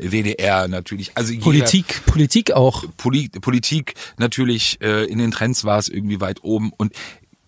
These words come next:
Speaker 1: weißt du, die Leute sind trotzdem auch alle teilweise, oder was ich mitbekommen habe, viele sind auch darauf hingewiesen worden,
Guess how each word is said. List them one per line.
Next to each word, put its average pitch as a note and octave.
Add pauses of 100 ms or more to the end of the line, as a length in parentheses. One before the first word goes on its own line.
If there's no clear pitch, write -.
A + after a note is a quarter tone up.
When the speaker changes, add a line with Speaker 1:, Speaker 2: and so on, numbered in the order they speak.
(300)
Speaker 1:
weißt A2+
du, B2
die B2
Leute C#3+
sind B2+
trotzdem C#3+
auch C3+
alle G2 (320)
teilweise, G2
oder E2+ (320)
was F2
ich F2
mitbekommen E2+
habe, D2
viele C3
sind F#2+
auch D2+
darauf D#2+
hingewiesen F2
worden, E2+